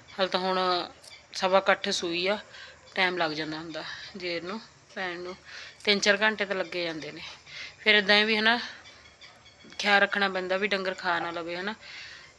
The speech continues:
ਤੇ ਕਈ ਵਾਰ ਖਾ ਲੈਂਦੀਆਂ ਨੇ ਬੈੜੀਆਂ, ਪਸ਼ੂਆਂ ਦਾ ਖਿਆਲ ਰੱਖਣਾ ਪੈਂਦਾ। ਤੇ ਉਹ ਆਪਾਂ ਨੇ ਕੱਟੀ ਉੱਥੇ ਕੱਢਤੀ ਇੱਧਰ,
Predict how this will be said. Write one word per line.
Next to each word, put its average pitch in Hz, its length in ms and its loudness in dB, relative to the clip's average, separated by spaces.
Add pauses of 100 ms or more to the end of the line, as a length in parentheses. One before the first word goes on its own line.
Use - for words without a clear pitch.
(760)
ਤੇ 180 160 -16 (1600)
ਕਈ 190 140 2
ਵਾਰ 208 120 -2
ਖਾ 196 200 4
ਲੈਂਦੀਆਂ 175 360 -4
ਨੇ 165 80 -6
ਬੈੜੀਆਂ, 160 420 -8 (420)
ਪਸ਼ੂਆਂ 185 280 -4
ਦਾ 175 60 -8
ਖਿਆਲ 175 220 -2
ਰੱਖਣਾ 165 280 -8
ਪੈਂਦਾ। 170 320 -10 (640)
ਤੇ 165 240 -10 (360)
ਉਹ 196 60 2
ਆਪਾਂ 196 200 0
ਨੇ 190 60 -2
ਕੱਟੀ 185 280 -4
ਉੱਥੇ 175 280 -4
ਕੱਢਤੀ 175 400 -2
ਇੱਧਰ, 190 260 -4